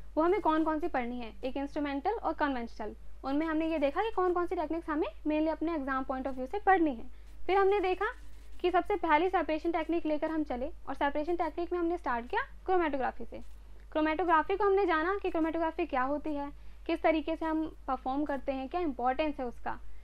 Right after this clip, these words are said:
फिर सबसे पहली क्रोमेटोग्राफी technique start करी, that was टीएलसी। टीएलसी को हमने अच्छे से जाना, उसका मतलब perform procedure क्या होता है, क्यों, कैसे करते हैं, किस तरीके से आरएफ़ value निकालते हैं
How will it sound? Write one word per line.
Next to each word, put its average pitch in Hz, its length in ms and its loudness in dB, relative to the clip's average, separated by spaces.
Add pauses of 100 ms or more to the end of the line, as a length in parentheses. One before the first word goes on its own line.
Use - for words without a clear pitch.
(160)
फिर 330 80 2
सबसे 320 300 0
पहली 320 340 2
क्रोमेटोग्राफी 349 560 0
technique 311 380 -2
start 302 320 -2
करी, 339 240 -2
that 254 280 -6
was 311 200 0 (320)
टीएलसी। 392 480 0 (220)
टीएलसी 294 340 0
को 370 80 0
हमने 349 180 2
अच्छे 339 220 -4
से 339 100 -2
जाना, 330 300 -2 (380)
उसका 311 260 0 (260)
मतलब 277 320 -2
perform 285 420 0
procedure 302 400 -2
क्या 294 140 -2
होता 277 260 -2
है, 269 240 -4
क्यों, 294 280 -2 (200)
कैसे 285 240 -2
करते - 280 -4
हैं, 262 120 -6
किस 302 140 -6
तरीके 294 240 -4
से 302 80 -4
आरएफ़ 269 220 -2
value 294 220 0
निकालते 254 420 -4
हैं 254 220 -8